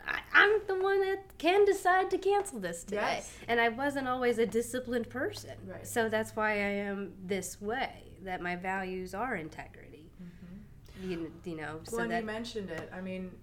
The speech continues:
Speaker 2: because I think societally we are given so much leeway to be kind of a mess.
Speaker 1: <sighs>
Speaker 2: Um, it, it doesn't really, I mean, I've,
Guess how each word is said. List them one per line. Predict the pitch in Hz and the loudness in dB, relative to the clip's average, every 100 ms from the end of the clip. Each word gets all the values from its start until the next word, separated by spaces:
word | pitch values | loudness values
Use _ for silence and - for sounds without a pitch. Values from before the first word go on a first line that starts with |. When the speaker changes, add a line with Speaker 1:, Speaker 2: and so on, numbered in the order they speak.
| - - | -16 -14
Speaker 2:
because | 202 - 202 202 208 208 - - - - - - - - - - - - - | -12 -8 -2 0 0 -2 -8 -14 -16 -20 -20 -20 -20 -20 -20 -20 -20 -14 -6
I | 202 | -6
think | 202 202 190 | -4 -8 -8
societally | - 190 - 175 180 175 180 170 170 | -8 -8 -6 -4 -4 -6 -8 -10 -8
we | 180 | -6
are | 170 | -6
given | 170 175 180 180 | -8 -10 -10 -10
so | - 170 | -10 -10
much | 170 - - | -10 -10 -12
leeway | 175 180 180 | -8 -6 -6
to | 180 | -8
be | 170 170 170 170 165 - - - - - - - | -10 -10 -10 -12 -16 -20 -20 -20 -20 -20 -20 -14
kind | - 180 175 | -10 -8 -8
of | 170 - - - | -10 -14 -20 -12
a | 180 | -10
mess. | 165 151 202 - - - - | -6 -4 -4 -6 -12 -14 -14
Speaker 1:
<sighs> | - - - - - - - 196 | -12 -10 -12 -14 -18 -20 -6 0
Speaker 2:
Um, | 196 190 185 185 180 | 4 4 2 -2 -6
it, | 196 202 - - | -2 -2 -4 -4
it | 208 196 - | -2 -2 -4
doesn't | 214 202 240 254 | -2 -2 -2 -8
really, | 240 226 214 202 | -6 -2 -2 -2
I | - - 214 | -2 0 -2
mean, | 214 202 | -2 -2
I've, | 196 196 | -4 -6